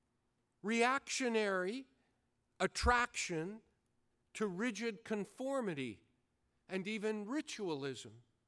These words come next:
We can detect some of these things and extensions of those kinds of things, or things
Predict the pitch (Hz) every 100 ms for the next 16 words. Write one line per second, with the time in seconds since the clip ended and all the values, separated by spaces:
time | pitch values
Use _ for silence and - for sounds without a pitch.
0 | _ _ _ _ _ _ _ _ _ _
1 | _ _ _ _ _ _ _ - 254 -
2 | 294 233 240 - 294 - - 220 196 165
3 | 185 180 - - 185 214 220 - - -
4 | - _ _ - 233 226 226 - - -
5 | 285 330 311 - 170 156 165 - 185 160
6 | 165 175 165 - 190 175 170 156 165 143
7 | - 151 147 214 202 196 185 - 262 254
8 | 226 -